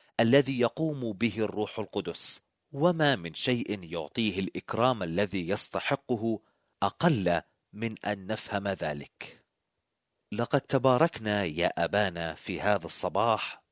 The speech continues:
بطرق عديدة، من خلال معرفتنا بعضنا ببعض وشركتنا بعضنا مع بعض وترنيمنا بعضنا مع بعض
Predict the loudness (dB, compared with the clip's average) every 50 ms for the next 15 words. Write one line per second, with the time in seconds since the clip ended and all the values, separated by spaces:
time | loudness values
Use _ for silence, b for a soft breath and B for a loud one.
0 | _ _ -2 0 0 0 0 0 -2 -2 -4 -4 -4 -4 -10 -2 0 0 2 2
1 | 0 -4 -2 -2 -2 -2 -4 -8 _ _ _ _ _ _ -2 -2 -2 0 0 0
2 | 4 6 6 6 6 4 2 -2 -2 0 0 0 0 -2 -4 -2 -2 -2 -2 -2
3 | -4 -2 0 0 0 0 -2 0 2 2 2 2 0 -2 -6 -4 -4 -4 -4 -4
4 | -6 -8 -2 0 2 2 2 2 0 -2 -4 -4 b b b b b -4 -2 0
5 | 0 0 0 -2 -2 2 2 2 2 2 -2 -2 -2 -4 -4 -2 2 4 4 4
6 | 4 2 -4 -6 -6 -8 -8 -4 0 0 2 2 2 4 6 6 6 6 4 0
7 | -8 b b b b b b b _ _ -2 -2 2 4 4 4 4 2 0 -2
8 | 0 0 -2 -4 -6 -4 -2 0 0 0 -2 0 2 2 4 4 2 0 -2 -4
9 | -2 -2 -4 -4 -2 -2 0 0 0 2 2 4 4 4 4 2